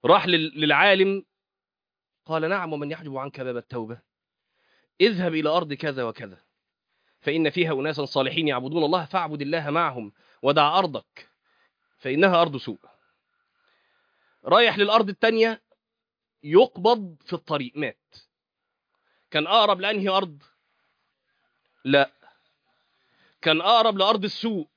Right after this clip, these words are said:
جم ملائكة الرحمة وملائكة العذاب يتخاصموا، "ده بتاعنا، ده بتاعنا".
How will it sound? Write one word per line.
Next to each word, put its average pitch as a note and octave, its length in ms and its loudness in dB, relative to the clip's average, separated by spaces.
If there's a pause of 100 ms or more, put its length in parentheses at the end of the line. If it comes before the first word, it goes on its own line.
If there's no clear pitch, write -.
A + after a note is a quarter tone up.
(1600)
جم F3+ 300 4
ملائكة G3+ 500 4
الرحمة G3+ 340 0
وملائكة G3 380 0
العذاب F#3 360 2
يتخاصموا، D#3 760 -4 (220)
"ده D3 120 -6
بتاعنا، G#3+ 520 0
ده F3 120 -4
بتاعنا". A#2 580 -4